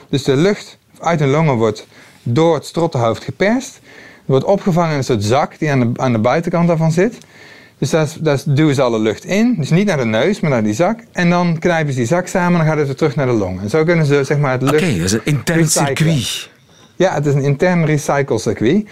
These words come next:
Speaker 1: En zo kunnen ze dus met hun adem ingehouden onder water eindeloos, eh, lange vocalisaties maken.
Speaker 2: Ja,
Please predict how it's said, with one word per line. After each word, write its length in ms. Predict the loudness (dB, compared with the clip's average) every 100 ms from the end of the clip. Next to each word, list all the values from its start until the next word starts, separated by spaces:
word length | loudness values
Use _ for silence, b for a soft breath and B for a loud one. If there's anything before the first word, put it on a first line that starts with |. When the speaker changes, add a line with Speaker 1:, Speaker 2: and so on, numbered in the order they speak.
| B B B
Speaker 1:
En 100 | B
zo 140 | 2 2
kunnen 240 | 2 0
ze 60 | 0
dus 100 | 2
met 160 | 2
hun 100 | 0
adem 360 | 0 0 0 0
ingehouden 680 | 0 2 2 2 0 -4 -8 B B B
onder 320 | 0 2 2
water 400 | 2 0 -4 -8 -6
eindeloos, 1000 | -2 2 2 4 4 2 0 -4 -12 -20 _ -6
eh, 420 | 0 0 2 -2 0
lange 300 | 0 2 2
vocalisaties 640 | 0 0 -2 0 -2 -2
maken. 320 | -2 -2 -4 -4
Speaker 2:
Ja, 220 | -4